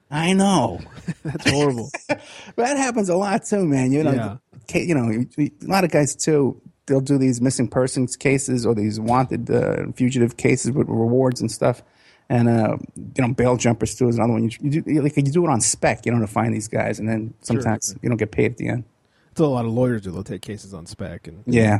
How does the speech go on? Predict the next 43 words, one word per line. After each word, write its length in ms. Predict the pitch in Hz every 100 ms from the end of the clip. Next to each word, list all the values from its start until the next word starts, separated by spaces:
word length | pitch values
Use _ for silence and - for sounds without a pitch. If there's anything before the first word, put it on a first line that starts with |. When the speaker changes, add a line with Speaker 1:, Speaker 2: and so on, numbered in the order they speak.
| -
Speaker 2:
yeah. 220 | - 107 - _ -
You 80 | 160
know, 60 | 180
it's 100 | 202
really 160 | 226
interesting 300 | 202 - 160
because, 480 | 143 135 131 120 - _
uh, 120 | 78 - -
you 120 | 160
know, 40 |
I 120 | 151 196
was 160 | 196
in 80 | 156
Miami 640 | 123 127 160 151 113 85 -
probably 800 | - 147 156 139 120 113 107 104 -
a 100 | 117
week 220 | 127 151
or 60 | 143
two 200 | 127 117
after 300 | 113 120 113
that 160 | 101
happened, 480 | 113 143 165 113 107 - _ _ _ _
and 380 | 123 123 120 - -
it 180 | 123 196
was, 360 | 294 240 156 -
it 80 | 156
was 220 | 240 247 - -
kind 280 | - 180 185
of 320 | 151 131 104
weird. 500 | 127 156 190 196 170
A 40 |
lot 180 | 147 185
of 100 | 165
te-, 140 | -
you 140 | 165 202
could 160 | 180
tell 240 | - 214 208
there 100 | 165
was 140 | 147
a 40 | 135
lot 160 | 127
of 80 | 120
tension. 520 | - 175 170 170 165